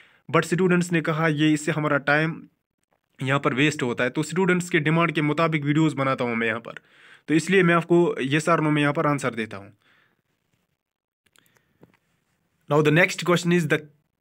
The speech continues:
Carnatic War were fought between the British and, and the French। Option D is the right answer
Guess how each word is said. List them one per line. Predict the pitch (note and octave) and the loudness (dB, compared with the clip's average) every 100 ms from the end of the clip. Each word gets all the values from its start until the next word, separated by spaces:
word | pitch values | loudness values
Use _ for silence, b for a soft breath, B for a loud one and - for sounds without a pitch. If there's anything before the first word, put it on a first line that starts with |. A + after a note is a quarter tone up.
| _ - | _ 0
Carnatic | F3 F#3 F#3+ F#3+ E3+ | 2 2 2 0 0
War | D#3 E3 | 2 2
were | D3 D3 C#3+ | 4 2 0
fought | - D3+ D#3+ D#3+ | 0 2 2 -2
between | B2+ C3 C#3+ C#3+ | -6 -2 0 0
the | C#3 D3 D3 C3 | 0 0 -2 -4
British | D3+ E3+ - | -4 -2 -4
and, | C#3 C#3+ D3 - - - - | -2 0 -2 -6 -16 -10 -4
and | D3 C#3+ | -2 -2
the | |
French। | C3+ C#3+ C#3+ | -4 -6 -6
Option | D#3 D3+ F3 | -8 -4 -4
D | C#3 E3+ | 0 -2
is | D#3 | -2
the | C#3 | -2
right | C3+ D3 | 0 0
answer | C#3 C3+ | -2 -6